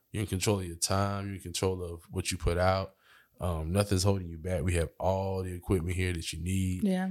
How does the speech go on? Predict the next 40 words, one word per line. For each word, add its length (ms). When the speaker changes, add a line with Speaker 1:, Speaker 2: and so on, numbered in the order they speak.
Speaker 1:
You 140
have 100
all 140
the 80
support 400
that 200
you 120
need. 420
You 140
have 80
all 140
the 80
fans, 800
you 120
Speaker 2:
<laughs> 20
Speaker 1:
know, 220
from 220
east 280
to 60
the 140
west 240
coast. 340
Speaker 2:
And 140
it's 260
really 280
nothing 600
like 400
that. 400
Um, 680
like 140
when 140
they 100
say 140
you 180
have 80
everything 380
that 200
you 60
need, 380
like, 420